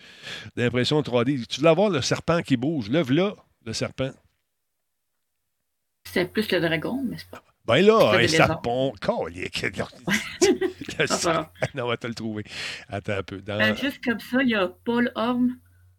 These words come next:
Speaker 1: Paul
Speaker 2: Paul
Speaker 1: Orm.
Speaker 2: Orm,
Speaker 1: Oui.
Speaker 2: euh, fait son quatre-vingt-unième, euh, mois d'abonnement avec son Prime.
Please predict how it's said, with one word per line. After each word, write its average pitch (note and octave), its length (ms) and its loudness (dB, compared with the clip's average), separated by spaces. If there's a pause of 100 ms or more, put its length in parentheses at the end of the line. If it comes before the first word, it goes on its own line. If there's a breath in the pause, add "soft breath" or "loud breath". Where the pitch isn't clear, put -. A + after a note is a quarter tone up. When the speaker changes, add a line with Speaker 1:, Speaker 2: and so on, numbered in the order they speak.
(200)
Speaker 1:
Paul G#2 120 -6
Speaker 2:
Paul D3+ 180 2
Speaker 1:
Orm. - 20 4
Speaker 2:
Orm, C4 240 -2 (160)
Speaker 1:
Oui. A#2+ 160 0 (360)
Speaker 2:
euh, F#3+ 300 -2
fait A3 360 -10
son F3 320 -8 (380 soft breath)
quatre-vingt-unième, G#3+ 1040 -2
euh, F3 200 0
mois F3+ 220 -6
d'abonnement F3+ 400 -4
avec G3+ 140 -8
son F3 160 -8
Prime. A3 280 -4